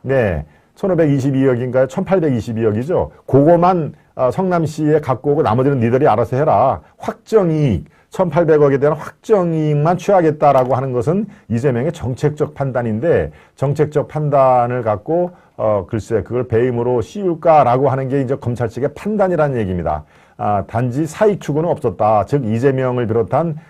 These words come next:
이재명 그 왼팔 오른팔 애들이 돈을 먹고 저런 거 하지는 않았다라고 검찰 측에서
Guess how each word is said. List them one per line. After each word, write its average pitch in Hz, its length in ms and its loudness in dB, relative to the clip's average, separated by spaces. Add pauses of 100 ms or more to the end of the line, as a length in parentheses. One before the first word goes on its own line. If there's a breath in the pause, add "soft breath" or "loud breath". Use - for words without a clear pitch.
이재명 113 500 -2
그 110 360 0
왼팔 120 300 -2
오른팔 110 420 2
애들이 127 420 -2 (200 loud breath)
돈을 127 280 0
먹고 113 460 0
저런 113 320 -2
거 110 80 0
하지는 123 320 -4
않았다라고 120 720 0
검찰 110 340 -4
측에서 113 420 -4